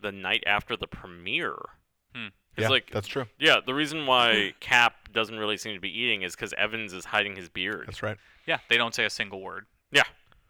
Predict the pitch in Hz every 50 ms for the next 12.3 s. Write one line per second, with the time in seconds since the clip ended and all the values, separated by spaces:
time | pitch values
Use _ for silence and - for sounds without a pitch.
0 | _ - 120 110 - - - - - 113 101 110 123 104 110 98 95 98 - 98
1 | 113 98 - 95 92 92 - - - - 117 101 - - 104 90 - 92 95 -
2 | 123 127 127 123 120 117 - - _ _ _ _ _ _ - 113 104 - - -
3 | - - _ _ _ - 107 110 104 101 107 98 95 - - - 92 90 87 85
4 | 87 87 85 82 82 80 - _ _ _ _ _ _ _ _ _ - 107 101 -
5 | - - - - - _ _ _ - 165 - _ _ _ _ _ - 101 98 98
6 | 101 101 98 98 98 95 95 92 90 87 85 - - - 104 107 110 117 - -
7 | 110 127 113 127 143 147 131 107 104 104 104 95 95 92 92 110 107 - - -
8 | _ _ _ _ _ _ _ - 113 117 104 95 95 104 107 101 95 90 87 85
9 | 82 82 82 - _ - - 101 92 87 87 85 87 - - 101 90 90 90 98
10 | 101 101 - - - _ _ - 107 98 95 92 92 90 90 87 85 87 85 82
11 | 82 82 80 95 98 107 110 - - - - - - - - - - - - 98
12 | 98 95 92 90 90 92